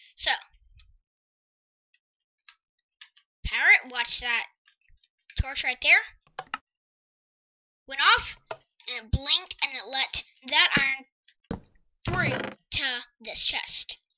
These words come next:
So that is how it works.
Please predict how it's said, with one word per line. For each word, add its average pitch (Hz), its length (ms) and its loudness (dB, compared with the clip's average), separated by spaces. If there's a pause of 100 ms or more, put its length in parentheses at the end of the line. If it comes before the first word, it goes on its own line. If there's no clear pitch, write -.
(1500)
So 254 460 -6 (220)
that 330 360 6 (140)
is 269 140 -6
how 240 420 4
it 233 180 -8
works. - 720 -4